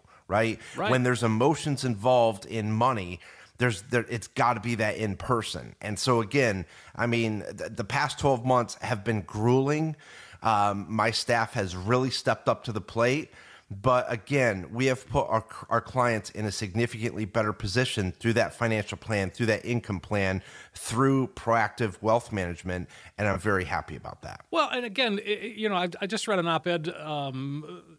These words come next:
Speaker 2: I, I think Kiplinger, anyway, one of the, one of the publications,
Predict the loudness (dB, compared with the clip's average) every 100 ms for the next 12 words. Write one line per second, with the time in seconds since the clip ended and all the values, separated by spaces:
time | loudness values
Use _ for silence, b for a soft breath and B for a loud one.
0 | _ -18 -18 _ -20 -10 -10 -10 -16 -10
1 | -6 -4 -2 -2 -2 -2 -2 0 0 0
2 | -2 0 -2 -4 _ -6 -6 -2 -2 -2
3 | -8